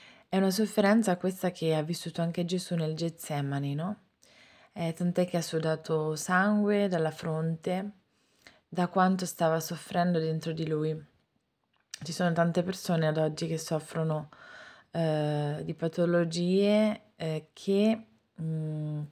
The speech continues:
coinvolgono la mente nel dolore e si chiama anche dolore morale, cioè il, quel dolore, eh, dell'anima in qualche modo, no? Interno.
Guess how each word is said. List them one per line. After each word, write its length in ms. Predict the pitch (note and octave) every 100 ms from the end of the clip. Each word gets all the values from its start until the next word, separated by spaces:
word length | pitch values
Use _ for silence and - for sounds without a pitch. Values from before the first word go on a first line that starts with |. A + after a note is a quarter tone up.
| -
coinvolgono 640 | - F#3 F3+ G#3 G3 F#3 E3
la 80 | D#3+
mente 440 | F3+ F3+ E3+ D#3+
nel 220 | D#3 D#3
dolore 560 | D#3+ D#3+ D#3+ D#3 D3+ D#3 - - -
e 80 | F#3+
si 140 | G#3+
chiama 240 | G3 F#3+
anche 260 | F3+ G3+ F#3+
dolore 360 | F3 F#3 F3+ F3
morale, 680 | E3+ E3+ E3+ D#3 D#3 D#3
cioè 220 | - F3 E3
il, 160 | E3+ -
quel 160 | F#3+ F#3+
dolore, 640 | G#3+ F#3+ G3+ G#3 G3+ G3+ - - _ _ _
eh, 240 | - F3 F3
dell'anima 600 | F#3+ G3+ C4+ F3 D#3 D3+
in 100 | D3+
qualche 340 | D#3 D3 -
modo, 400 | D3+ D3 D3 D3
no? 280 | D#3+ G3+ G#3+
Interno. 880 | G#3 G3+ G3 A3 G3 D#3+ D#3 D#3 D#3+